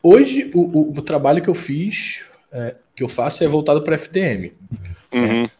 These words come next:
Speaker 1: as outras tecnologias, eu não diria que tem tanta necessidade assim, né? Porque, por exemplo, a S L S, ela é isotrópica, tá? E tem o,
Speaker 2: Sim.
Speaker 1: o poly como,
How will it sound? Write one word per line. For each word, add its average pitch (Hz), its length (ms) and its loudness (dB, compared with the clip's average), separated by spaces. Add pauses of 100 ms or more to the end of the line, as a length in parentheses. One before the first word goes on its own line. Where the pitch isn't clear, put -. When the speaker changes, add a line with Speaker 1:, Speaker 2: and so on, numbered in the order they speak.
(140)
Speaker 1:
as 135 120 -6
outras - 280 -6
tecnologias, 160 1120 -4 (880)
eu 151 120 -8
não 214 120 -2
diria 202 300 -2
que 208 120 -6
tem 180 280 -6
tanta 208 380 -4
necessidade 143 680 -4
assim, 95 380 -8
né? 101 160 -10
Porque, 92 240 -8
por 95 180 -4
exemplo, 113 360 -4
a - 20 2
S - 140 -4
L 156 180 2
S, 180 500 -2
ela 175 260 -2
é 180 80 0
isotrópica, 170 760 -2 (540)
tá? 104 200 -4
E 107 80 -6
tem 113 260 -4
o, 123 80 0
Speaker 2:
Sim. 107 260 0
Speaker 1:
o 123 260 0 (100)
poly 120 600 4
como, 123 560 -4